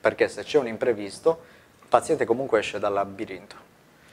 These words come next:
Se invece partiamo con poche cose molto risicate è difficile poi fare scelte differenti,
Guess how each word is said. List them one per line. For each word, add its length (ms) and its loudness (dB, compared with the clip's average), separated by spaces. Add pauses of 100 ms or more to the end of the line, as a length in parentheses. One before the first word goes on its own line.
(680)
Se 180 4
invece 320 8
partiamo 460 4
con 200 -2
poche 340 6
cose 360 2
molto 280 4
risicate 840 0
è 120 -6
difficile 600 -4
poi 480 2 (640)
fare 380 4
scelte 420 2
differenti, 640 -8